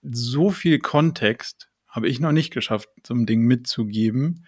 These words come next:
ähm, um dann zu einem richtig guten oder auch nur ansatzweise guten Ergebnis zu kommen. Und dieses, „Mach die Strategien besser“,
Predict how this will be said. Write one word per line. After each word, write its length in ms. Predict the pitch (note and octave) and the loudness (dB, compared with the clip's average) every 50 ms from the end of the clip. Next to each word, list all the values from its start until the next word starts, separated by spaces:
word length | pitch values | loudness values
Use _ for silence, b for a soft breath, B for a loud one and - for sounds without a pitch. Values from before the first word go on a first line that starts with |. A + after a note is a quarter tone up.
| _ _ - | _ _ -2
ähm, 360 | A#2 A#2 A#2 A#2 A#2 A2+ - - | 0 2 2 2 2 0 0 -2
um 180 | - B2+ B2 A2 | 0 2 4 4
dann 200 | A2+ A#2 C3 B2+ | 4 4 4 2
zu 160 | - - C3 | 0 0 2
einem 320 | B2 A#2+ A#2 A2+ G#2 - - | 2 4 4 2 0 -2 -8
richtig 560 | A#2 A2 A#2 C3 C3+ - - - B2+ - - | -12 -4 -2 -2 -2 -2 -4 -6 -8 -8 -6
guten 360 | - C3 B2+ A#2 - B2 A#2+ | -6 -6 -4 -2 -2 -2 -2
oder 200 | - A#2+ A#2 A2 | -2 0 0 0
auch 120 | G#2+ A2+ F#2+ | 0 -2 -2
nur 140 | A2+ A#2 - | -2 -2 0
ansatzweise 600 | - B2 B2 A2+ G#2 - - - G#2+ G2+ G#2 G2+ | 2 2 2 2 0 -2 -2 -4 -2 -2 -4 -4
guten 260 | G2 A2+ G#2 - A2 | -6 -8 -4 -4 -4
Ergebnis 420 | A2 G2+ G#2+ G#2+ G#2+ B2+ A#2+ - | -2 -2 -2 -2 -2 -4 -6 -6
zu 120 | - - - | -8 -12 -14
kommen. 340 | - - B2+ B2+ C3 C3 | -6 -4 -4 -2 -2 -4
Und 280 | - - A#2 A2+ G#2+ - | -2 -4 -4 -4 -2 -2
dieses, 460 | C3 B2+ A#2 A#2 A#2+ A#2 - - - _ _ _ _ | -2 0 2 2 0 0 -2 -6 -12 _ _ _ _
„Mach 280 | - A#2 B2 B2+ - | 0 2 2 2 0
die 200 | - - C#3+ D3+ | -4 -4 -4 -2
Strategien 640 | D3 - - - C3+ - - A#2 A#2+ C#3+ C3 A2+ F#2+ | -2 0 0 0 0 2 0 0 2 2 2 2 4
besser“, 800 | - G#2+ B2+ C3 - - E3 D#3+ D#3+ E3 E3 E3 E3 E3 - | 4 2 2 2 0 -2 0 2 4 4 4 2 0 -2 -6